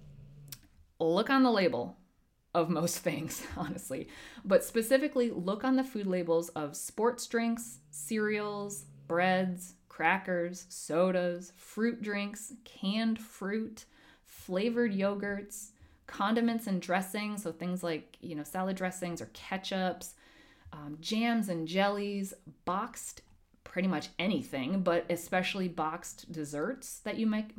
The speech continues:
you might make, um, ice cream, applesauce, prepackaged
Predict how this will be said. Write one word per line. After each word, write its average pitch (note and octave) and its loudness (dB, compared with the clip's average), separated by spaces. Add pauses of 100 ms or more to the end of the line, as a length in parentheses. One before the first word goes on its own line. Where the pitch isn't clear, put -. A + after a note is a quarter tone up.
(120)
you G3 0
might G3+ -2
make, G#3+ -4 (540)
um, D#3 -4
ice A3 2
cream, D3 -2
applesauce, F3+ -2
prepackaged B3 -2